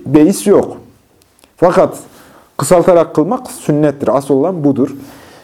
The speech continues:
Ee, buradaki genişlikten dolayı Allah alem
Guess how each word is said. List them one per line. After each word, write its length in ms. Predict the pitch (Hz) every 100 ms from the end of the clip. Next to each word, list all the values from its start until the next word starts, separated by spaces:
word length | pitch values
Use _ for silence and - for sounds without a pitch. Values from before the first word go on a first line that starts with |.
| - 131
Ee, 320 | 120 123 123
buradaki 560 | 143 196 208 202 240 233 - - _ _ _ _ _ _ _ 139
genişlikten 600 | 160 185 185 196 214 208
dolayı 280 | 180 147 139
Allah 240 | 180 175
alem 280 | 147 135 240